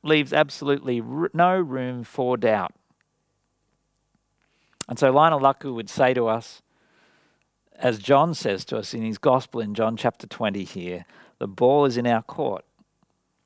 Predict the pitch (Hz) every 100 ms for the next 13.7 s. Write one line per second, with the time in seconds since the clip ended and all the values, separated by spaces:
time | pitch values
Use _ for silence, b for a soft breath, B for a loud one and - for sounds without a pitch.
0 | - 165 165 165 151 135 120 143 156 117
1 | - - - 127 - 135 135 135 110 113
2 | - - 104 95 - 110 104 92 90 _
3 | _ _ _ _ _ _ _ _ _ _
4 | - - 123 - 190 185 143 147 - 147
5 | 156 147 156 - - _ _ _ _ b
6 | b b b b b b b 139 202 202
7 | - 240 214 139 135 143 - 123 110 113
8 | 117 117 - - 107 98 98 147 196 165
9 | - 113 110 101 95 98 87 92 117 -
10 | - 139 123 - 151 123 104 127 139 127
11 | 123 113 - - 101 98 85 87 - _
12 | _ _ _ 123 117 117 107 110 104 -
13 | 98 104 90 - - -